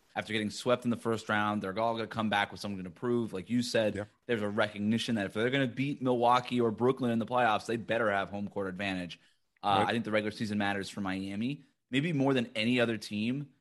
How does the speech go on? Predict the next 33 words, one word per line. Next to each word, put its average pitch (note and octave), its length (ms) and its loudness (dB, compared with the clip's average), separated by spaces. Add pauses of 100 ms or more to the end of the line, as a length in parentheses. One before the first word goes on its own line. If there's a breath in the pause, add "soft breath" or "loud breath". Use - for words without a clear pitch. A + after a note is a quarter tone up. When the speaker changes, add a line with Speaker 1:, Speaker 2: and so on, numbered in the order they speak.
(460)
Speaker 1:
in A#2+ 360 4
the A#2 180 0
Eastern A2+ 240 -2
Conference G#2+ 440 -2
right B2 140 4
now, C3 180 0
as A2+ 80 0
far A2 200 0
as G#2 100 -2
when G#2+ 80 -2
you G#2 60 -2
talk G#2 180 0
about G2+ 140 -4
that G#2 160 -2
upper G2+ 220 -2
crust G#2 300 -4
of F#2+ 80 -12
teams. C3 500 -6 (360 soft breath)
And A2+ 160 -4
so A2 200 2
I A2 160 2
like D#3+ 220 2
the C3+ 100 -2
over G#2 280 0
on F#2+ 120 -2
Miami F#2 380 -4
at E2 80 -10
forty-eight G2 280 -4
and F#2 120 -4
a F2+ 40 -4
half. F2+ 180 -4
I G#2+ 120 4
don't, G3 160 0